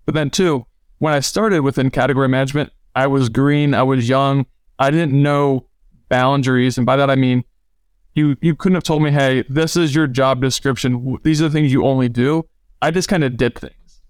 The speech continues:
So, like, I did my job, but I also did other things that weren't necessarily my job, right? I, I did more stuff with the sales team. So I, I think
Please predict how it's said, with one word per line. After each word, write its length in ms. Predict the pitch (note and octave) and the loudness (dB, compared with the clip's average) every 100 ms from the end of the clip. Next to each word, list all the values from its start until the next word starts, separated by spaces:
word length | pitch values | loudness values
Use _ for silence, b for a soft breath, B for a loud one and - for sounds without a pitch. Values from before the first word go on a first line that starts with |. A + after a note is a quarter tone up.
| _ - | _ -6
So, 120 | D3 | -2
like, 160 | C#3 C3+ | 0 -2
I 140 | C#3+ D3 | -2 -2
did 260 | C#3+ D#3+ | 0 0
my 180 | D3+ C#3 | 2 0
job, 520 | B2+ C3+ C#3+ D#3+ C#3+ | 0 0 2 0 0
but 100 | C#3+ | -2
I 80 | C#3+ | 0
also 300 | C#3+ C#3 D3+ | 0 0 0
did 180 | C#3 - - | -2 -4 -4
other 260 | D3+ D3 D3 | -2 0 -2
things 320 | C#3 C#3 C3+ | 0 0 0
that 160 | C3+ D#3 | 0 0
weren't 240 | E3+ - | -2 -2
necessarily 880 | E3 E3+ F3 E3 C#3+ F3 F3 C#3 C3 | 0 0 0 -2 0 0 0 0 0
my 320 | B2 B2 B2 | 2 2 0
job, 400 | A#2+ G2 C2+ C#2+ | -2 -4 -2 0
right? 140 | C3+ | 0
I, 120 | B2 A2 B2+ | 0 0 0
I 40 | |
did 160 | C#3+ D3 | 0 2
more 280 | D3 D3 C#3+ | 2 2 -2
stuff 320 | - C#3+ - | -2 -4 -2
with 100 | A#2 | -6
the 100 | B2+ | -4
sales 440 | - E3+ D#3+ D3+ | -2 0 0 -2
team. 320 | - D3 C#3+ - _ _ _ _ - | -2 0 -2 -4 _ _ _ _ -6
So 140 | - | -4
I, 300 | - G2 - | 0 -2 -2
I 20 | |
think 300 | E3 F3+ C#3+ | -2 -2 -4